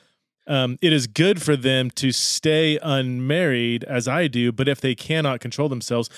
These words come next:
The translation should be, "But if they are not controlling themselves." This is something Danny Trewek,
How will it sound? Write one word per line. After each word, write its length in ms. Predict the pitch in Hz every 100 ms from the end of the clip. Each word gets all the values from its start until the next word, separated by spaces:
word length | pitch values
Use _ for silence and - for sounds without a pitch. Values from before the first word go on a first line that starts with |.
| - - -
The 80 |
translation 600 | 175 226 285 190 233 220 151
should 260 | - 202
be, 240 | 156 147 135 _
"But 180 | 156 151
if 280 | 196 180 -
they 200 | 160 156
are 260 | 160 160 180
not 320 | 156 135 127
controlling 580 | - 131 - 131 127 120
themselves." 520 | 117 110 - 113 107
This 140 | 165 170
is 100 | 156
something 300 | 175 151 127
Danny 400 | 143 151 143 131
Trewek, 400 | 147 131 139